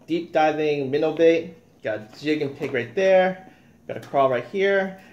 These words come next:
Got a frog right here. Nothing on the bottom, just my, uh, information. So, uh, let's get started, right? All right. Knife here. So,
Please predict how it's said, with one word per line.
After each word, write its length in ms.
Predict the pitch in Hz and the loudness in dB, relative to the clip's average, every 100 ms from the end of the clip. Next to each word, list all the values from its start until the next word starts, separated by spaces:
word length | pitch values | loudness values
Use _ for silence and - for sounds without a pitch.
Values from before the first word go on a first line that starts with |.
| - | -4
Got 100 | 202 | -2
a 60 | |
frog 260 | 202 185 180 | 2 2 2
right 160 | 180 180 | 0 -2
here. 320 | 175 180 180 - - - - - - _ _ - | 0 0 0 -6 -18 -20 -20 -20 -20 _ _ -6
Nothing 320 | 151 165 180 | -4 -2 -2
on 60 | |
the 80 | 175 | 0
bottom, 300 | 165 170 165 | 4 4 4
just 180 | 147 - | -2 -4
my, 260 | 143 139 139 | -2 0 2
uh, 180 | 135 | 0
information. 680 | 151 147 151 160 175 170 175 - - - - - - | -2 -4 -4 -2 -2 -4 -4 -4 0 2 0 -8 -10
So, 200 | 143 135 | -4 -2
uh, 200 | 135 131 | 0 0
let's 120 | 143 143 | 0 -4
get 140 | 175 | -4
started, 320 | 190 214 127 | 0 0 2
right? 240 | 139 220 208 196 175 - _ - - - - - - _ - - - - - - - - - - - - - _ _ _ _ _ _ - | 2 0 -2 -10 -10 -16 _ -16 -12 -12 -12 -18 -18 _ -12 -12 -10 -12 -8 -10 -10 -16 -16 -18 -20 -20 -20 _ _ _ _ _ _ -18
All 880 | - - - - _ - - - - | -18 -18 -20 -20 _ -20 -20 -20 -10
right. 280 | 196 220 180 175 - - _ _ _ _ _ _ _ _ _ - _ _ - | -8 -8 -12 -18 -20 -20 _ _ _ _ _ _ _ _ _ -20 _ _ -20
Knife 220 | - - - - | -18 -18 -10 -4
here. 320 | 196 226 214 - - _ - - - - - - - - | -2 -2 -8 -16 -20 _ -20 -18 -18 -20 -20 -20 -20 -10
So, 340 | - - 226 | -4 -2 -2